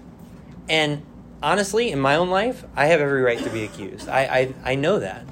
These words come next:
But what I love about it is that God knows me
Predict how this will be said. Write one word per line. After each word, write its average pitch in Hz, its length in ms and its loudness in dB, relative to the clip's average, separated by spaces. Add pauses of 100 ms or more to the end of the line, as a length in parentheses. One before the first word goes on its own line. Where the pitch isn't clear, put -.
(1400)
But 143 100 2
what 185 120 8
I 202 80 6
love 226 180 6
about 135 300 6
it 120 80 -2
is 117 100 -6
that 120 100 -4
God 131 320 0
knows 117 300 -2
me 110 420 -8